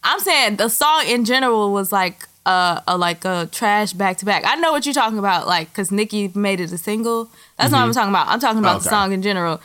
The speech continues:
Speaker 1: It was like a
Speaker 2: Okay.
Speaker 1: trash back to back. She tried to do, like, a back to back type,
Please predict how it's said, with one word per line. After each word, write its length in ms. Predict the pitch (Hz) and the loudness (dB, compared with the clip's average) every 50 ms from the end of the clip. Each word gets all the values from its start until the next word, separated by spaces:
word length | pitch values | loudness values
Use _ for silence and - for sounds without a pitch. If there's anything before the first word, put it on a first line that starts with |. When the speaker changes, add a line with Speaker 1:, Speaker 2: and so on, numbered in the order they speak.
| - - - - - | -16 -20 -20 -16 -4
Speaker 1:
It 100 | - 214 | -2 0
was 100 | 214 208 | 0 2
like 160 | 247 240 214 | 0 0 0
a 40 | 214 | -2
Speaker 2:
Okay. 120 | - 277 | -2 0
Speaker 1:
trash 200 | 262 240 233 233 | 0 0 0 0
back 260 | 185 196 208 196 208 - | 0 0 0 0 0 -2
to 60 | 214 | -2
back. 320 | 196 208 190 165 147 185 | 0 0 2 0 0 -2
She 160 | - - 233 | -4 -6 -4
tried 200 | 220 262 214 202 | -2 0 0 0
to 60 | 202 202 | 0 -2
do, 120 | 190 202 | -2 -2
like, 200 | 180 165 165 165 | -2 -2 -2 -4
a 40 | 170 | -4
back 260 | 165 185 175 190 196 | -2 0 0 -2 -2
to 80 | - 180 | -4 -4
back 260 | 190 185 175 - - | -2 -2 -2 -4 -2
type, 300 | - 185 180 175 170 | -2 0 0 0 -2